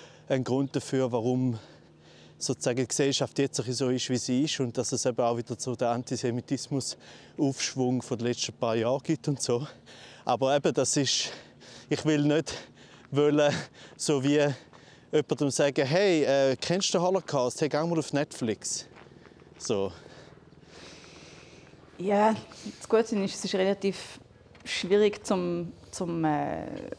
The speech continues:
Speaker 2: eine Doku zu finden, die nicht die Message überbringt, das ist schlecht gewesen. Also dort haben wir wie so auf eine Art Glück, dass,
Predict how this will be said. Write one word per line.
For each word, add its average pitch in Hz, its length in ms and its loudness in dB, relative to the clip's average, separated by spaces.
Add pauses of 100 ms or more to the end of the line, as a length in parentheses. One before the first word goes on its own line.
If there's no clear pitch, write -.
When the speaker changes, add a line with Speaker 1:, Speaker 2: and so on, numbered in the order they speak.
(1160)
Speaker 2:
eine 180 120 6
Doku 196 320 2
zu - 60 -12
finden, 190 380 2
die 175 120 2
nicht 180 500 -4
die 185 40 -2
Message 175 380 -4
überbringt, 160 760 -2
das 156 140 0
ist 165 80 -2
schlecht - 400 0
gewesen. - 240 -4
Also 165 160 -2
dort 185 280 4
haben 214 80 8
wir 185 120 6
wie 185 100 6
so 190 140 2
auf 180 100 -4
eine 180 120 0
Art 165 220 0
Glück, 180 320 -4
dass, 165 240 -4